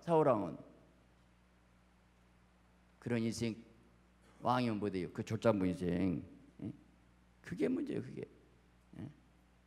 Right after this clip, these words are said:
아니, 정말 부끄러운지도 몰라요. 왜 그럴까요? 회개해서 내 인생의 가치관이 바꾸지 않으면, 내 속산에 바꾸지 않으면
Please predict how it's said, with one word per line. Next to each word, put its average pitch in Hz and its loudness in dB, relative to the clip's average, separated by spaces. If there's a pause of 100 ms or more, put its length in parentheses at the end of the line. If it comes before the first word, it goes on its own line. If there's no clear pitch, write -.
(500)
아니, 120 4
정말 120 6
부끄러운지도 175 -2
몰라요. - -4 (1900)
왜 104 2
그럴까요? 123 6 (440)
회개해서 117 4
내 127 6
인생의 135 0
가치관이 151 4
바꾸지 127 0
않으면, 120 4 (440)
내 175 10
속산에 190 6
바꾸지 165 6
않으면 180 10